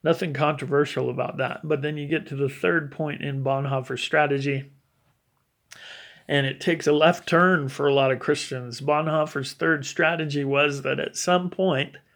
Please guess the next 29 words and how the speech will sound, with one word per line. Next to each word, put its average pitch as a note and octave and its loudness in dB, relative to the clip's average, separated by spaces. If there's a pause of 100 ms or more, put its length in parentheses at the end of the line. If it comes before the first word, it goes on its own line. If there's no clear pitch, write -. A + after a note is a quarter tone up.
(500)
it D3 -2
becomes D3+ -2
right D3+ 4
to C3 -2
spike D3 0
the - 0
wheels C#3 0
of B2+ -4
the B2 -6
chariot. B2+ -4 (1700)
And C#3 -4
Bonhoeffer D3 0
himself, D3+ 2
as C#3 2
I C3 -2
mentioned, C#3+ -4 (120)
was C3+ 0
hanged D#3+ -2
by D3+ 2
the D#3 -6
Nazis C3 -6 (1120)
for D3 6
participating D3+ 0
in C#3 -6
a C3 -6
plot C3 -2
to C3+ -8
assassinate B2+ -8
Hitler. A#2+ -12